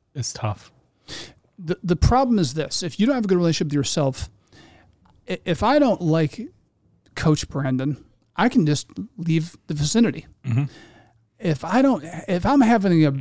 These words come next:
Speaker 2: a, a, a bad time in my marriage,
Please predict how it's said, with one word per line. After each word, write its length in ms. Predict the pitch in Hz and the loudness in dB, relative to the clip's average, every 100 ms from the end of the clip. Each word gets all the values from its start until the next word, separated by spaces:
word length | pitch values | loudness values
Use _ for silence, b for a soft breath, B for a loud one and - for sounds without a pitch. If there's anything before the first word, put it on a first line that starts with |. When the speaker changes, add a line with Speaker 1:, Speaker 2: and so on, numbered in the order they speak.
| - | -8
Speaker 2:
a, 160 | 185 151 - | -8 -8 -10
a, 380 | - - - - - | -14 -14 -14 -14 -8
a 60 | |
bad 480 | 156 143 185 226 196 | -8 -6 -2 0 0
time 500 | 165 165 151 151 151 B B B B _ | 0 2 4 4 2 B B B B _
in 180 | 185 170 | 0 2
my 200 | 165 151 | 2 4
marriage, 640 | 151 151 139 139 151 - | 4 4 2 -2 -4 -8